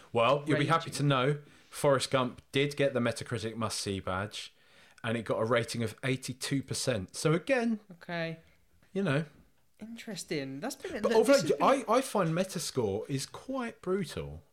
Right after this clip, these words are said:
Speaker 1: in some ways. I do, I do think they're, you know.
Speaker 2: Oh, mate, I've really enjoyed this pod. That I've really liked the fact that we've had stuff to get stuck into here, and, and things are a little bit different,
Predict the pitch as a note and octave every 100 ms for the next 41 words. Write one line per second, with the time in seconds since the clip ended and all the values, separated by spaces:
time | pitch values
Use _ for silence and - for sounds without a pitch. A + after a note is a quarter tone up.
0 | - G2 - E2 D#2 D#2 A#2 A2+ F3 E3+
1 | E3+ D3+ G3 F#3 G3 F#3+ E3+ E3+ E3+ D#3
2 | C#3+ - C3+ G#2 F#2+ _ _ _ _ _
3 | - G#3 A#3 A#3+ A3+ - G#3 A3+ G#3+ G3
4 | A3+ A3 G#3 G3 F3+ F#3+ F3+ F3+ F3 F3
5 | F3+ G3 - - E3+ F#3+ E3+ G3+ F#3+ A3
6 | A3+ G#3 G3+ G3+ G3 - - D3 - D3
7 | - D3 C#3+ - C#3+ D#3 D#3 - D#3+ -
8 | D#3+ D#3+ - _ _ _ - - - C#3+
9 | - D#3+ D3 D#3 C#3 C#3 C#3+ C3 B2 B2
10 | B2+ B2 - - - - D3+ D#3 - G3
11 | G#3 F#3 F#3 E3 E3 - E3+ F3+ G3